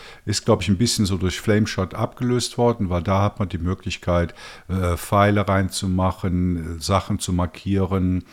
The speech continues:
einen Kreis drum zu machen oder Text reinzuschreiben. Ähm, dann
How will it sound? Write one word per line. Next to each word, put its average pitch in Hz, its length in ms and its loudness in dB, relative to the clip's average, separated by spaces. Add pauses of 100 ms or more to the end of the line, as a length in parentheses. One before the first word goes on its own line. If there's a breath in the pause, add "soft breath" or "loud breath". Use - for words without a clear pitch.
(260 loud breath)
einen 82 80 -4
Kreis 92 420 2
drum 87 280 -4
zu - 160 -4
machen 85 460 0
oder 80 360 -4
Text - 440 -4
reinzuschreiben. 90 960 -2 (720 loud breath)
Ähm, 87 400 2 (480 loud breath)
dann 98 460 4